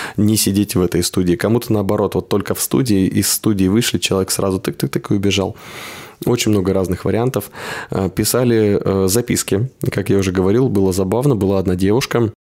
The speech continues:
очень интересная, она приходила с блокнотиком, писала на листочке блокнотика, она стояла снаружи студии, она не заходила ко мне,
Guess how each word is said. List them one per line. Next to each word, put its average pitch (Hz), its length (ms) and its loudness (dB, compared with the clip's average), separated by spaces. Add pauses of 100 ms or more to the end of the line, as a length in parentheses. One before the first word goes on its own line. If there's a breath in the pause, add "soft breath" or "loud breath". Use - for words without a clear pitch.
(160)
очень 98 300 2
интересная, 95 720 0 (180)
она 92 600 0 (640)
приходила 101 760 2 (120)
с 92 100 0
блокнотиком, 95 720 -2 (1120)
писала 101 540 0
на 95 120 2
листочке - 520 0
блокнотика, 98 560 0
она 95 80 0
стояла 95 320 0
снаружи 104 440 2
студии, 135 340 2
она 101 160 2
не 98 180 4
заходила 101 460 0
ко - 160 -4
мне, 110 200 0